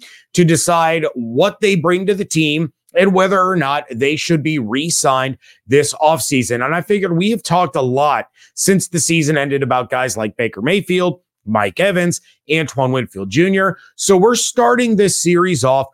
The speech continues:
with Devin White. For those in the live chat, I see you guys. I appreciate all of you. Start dropping the player that you want profiled next in the chat, and I will get that ready for you. More on that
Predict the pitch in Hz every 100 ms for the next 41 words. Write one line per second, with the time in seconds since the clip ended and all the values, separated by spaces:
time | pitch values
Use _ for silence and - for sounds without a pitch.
0 | - _ 131 147 110 92 147 147 147 131
1 | 156 135 98 _ _ 151 151 180 160 175
2 | 160 151 165 - 180 170 - 127 - 151
3 | 160 151 151 139 127 127 143 135 139 143
4 | 139 147 151 147 160 156 - _ _ _
5 | _ - - - - 175 214 131 127 147
6 | 170 180 190 196 - _ _ _ - 147
7 | 139 - 165 170 175 139 139 123 175 196
8 | 180 - 160 170 - 151 143 123 107 123
9 | 175 135 - - - _ _ - 170 185
10 | 175 147 143 - 170 170 151 135 135 127
11 | 131 131 131 131 135 131 123 123 127 120
12 | 127 131 131 120 123 131 120 123 131